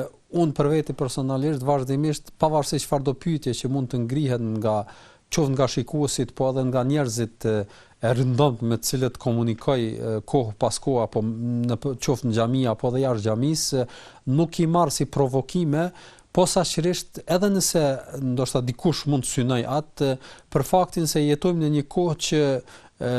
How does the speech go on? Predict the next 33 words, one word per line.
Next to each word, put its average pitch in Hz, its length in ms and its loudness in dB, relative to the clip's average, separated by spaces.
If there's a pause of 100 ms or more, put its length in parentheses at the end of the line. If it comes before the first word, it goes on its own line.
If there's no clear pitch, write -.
(340)
shumë 175 320 0
pyetje 165 400 0
të 143 140 -2
cilat, 151 420 0
e, 131 60 2 (420)
mund 147 200 2
t'i 143 120 0
shtrojnë 147 320 0
njerëzit, 156 520 -2
mund 143 1080 -2 (100)
kuptohen 139 720 0
apo 120 240 -2
dikush 123 400 -2
të - 60 -20
kuptoj 151 260 -2
se 139 220 0 (260)
është 160 200 -4
për 139 140 -2
qëllim 139 260 0
provokimi, 143 680 0 (340)
po 151 140 4
në 135 100 2
di, 151 300 0
në 135 180 0
shumë 165 300 2
raste 143 260 0
tjera 151 320 0
mund 147 220 0
të 156 80 2
jetë 143 160 -2
edhe 127 180 -2
qëllim 143 400 0
informimi. 120 600 0